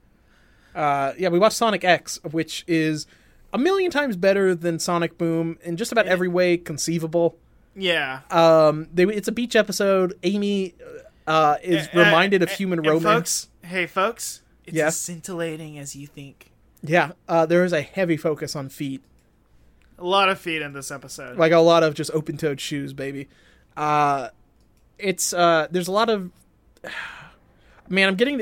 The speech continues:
Speaker 1: this is hard to, for me to, to kinda remember what was what, because we did watch the beach episode of Maho Shoujo Site
Speaker 2: <laughs>
Speaker 1: right
Speaker 2: Yeah.
Speaker 1: before this,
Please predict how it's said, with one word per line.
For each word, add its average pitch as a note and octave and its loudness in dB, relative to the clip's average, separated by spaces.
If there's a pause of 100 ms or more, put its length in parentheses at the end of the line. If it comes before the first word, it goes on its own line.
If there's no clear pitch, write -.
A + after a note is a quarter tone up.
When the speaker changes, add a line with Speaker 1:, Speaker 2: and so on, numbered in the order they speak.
Speaker 1:
this A#3+ -2
is A#3+ -2
hard G3+ 2
to, E3 4
for F3+ -4
me F3 0
to, E3 0
to - -4
kinda F3 2
remember E3 2
what D#3+ 0
was D#3 -4
what, E3+ 0
because D#3 -6
we E3 -4
did F#3 2
watch E3+ 2
the D#3+ 0
beach E3+ -4
episode E3+ -2
of D#3 -4
Maho D#3 -2
Shoujo E3+ 0
Site F3 -4 (220)
Speaker 2:
<laughs> F#3+ -10 (140)
Speaker 1:
right D#3+ 2
Speaker 2:
Yeah. F#3 0
Speaker 1:
before G3+ 4
this, A3+ 2